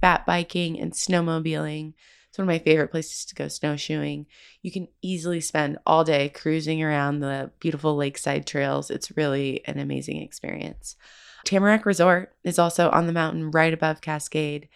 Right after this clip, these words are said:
It's an awesome place to go skiing and snowboarding. They also have a whole network of trails for snowshoeing, cross-country skiing, and fat biking that are equally amazing because you're kind of, like,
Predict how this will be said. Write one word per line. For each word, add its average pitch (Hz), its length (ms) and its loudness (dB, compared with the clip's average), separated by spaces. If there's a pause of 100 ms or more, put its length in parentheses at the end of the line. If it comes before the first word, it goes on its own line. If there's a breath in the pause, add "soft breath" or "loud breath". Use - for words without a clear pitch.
(440 soft breath)
It's - 100 -10
an - 60 4
awesome 160 460 6
place 160 280 0
to 165 80 -8
go 156 160 0
skiing 180 500 0
and 165 100 -6
snowboarding. 175 1000 0
They 185 140 4
also 185 340 4
have 165 200 2
a 151 60 0
whole 170 280 2
network 147 460 0
of 147 180 -4
trails 143 300 -4
for - 140 -6
snowshoeing, 156 800 -2 (300 soft breath)
cross-country 165 520 -2
skiing, 160 400 -2
and 151 140 -4
fat 147 260 4
biking 156 520 -4 (380 soft breath)
that 165 160 4
are 165 240 4
equally 175 420 0
amazing 160 520 0
because 156 340 -8
you're 143 100 -4
kind 160 240 -6
of, 147 120 -10 (100)
like, 147 300 -8